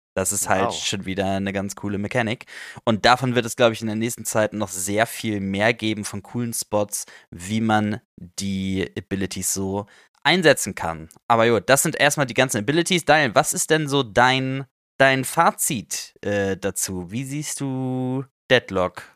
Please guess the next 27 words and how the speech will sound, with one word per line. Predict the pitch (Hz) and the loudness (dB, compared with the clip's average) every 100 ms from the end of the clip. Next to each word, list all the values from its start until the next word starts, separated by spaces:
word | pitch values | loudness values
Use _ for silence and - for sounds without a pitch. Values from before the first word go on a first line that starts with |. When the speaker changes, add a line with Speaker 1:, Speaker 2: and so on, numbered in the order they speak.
| _ _ _ _ _ _ 123 | _ _ _ _ _ _ -2
Speaker 2:
Ja, | 123 | 2
also | 120 131 139 | 2 0 -4
ich | 147 | 4
war | 147 | 6
ja | 139 | 8
erst | 147 - | 6 2
so | 143 | -4
super | 135 160 156 | -4 2 4
gehypt, | 127 123 135 143 - | 4 4 4 4 -2
dass | 131 | -6
ein | 139 | 0
neuer | 131 127 | 2 4
Sentinel | 139 143 147 147 | 2 -2 0 -2
ins | 131 - | -2 -4
Game | 139 143 147 | 2 2 2
kommt. | 143 143 139 | -2 -2 -2
So, | 131 | -4
ich | 123 | -2
als | 135 - | -4 -2
Sentinel-Main | 139 143 139 135 131 131 139 | -4 -2 -4 -4 -2 -2 -2
hab | 135 - | -6 -6
immer | 151 147 | 2 4
Bock, | 123 147 - | 6 2 4
da | 135 | 4
neue | 135 131 | 4 4
Sachen | 143 147 | 2 2
auszuprobieren. | 107 151 - 147 143 143 151 | -4 -4 -6 -12 -8 -2 -2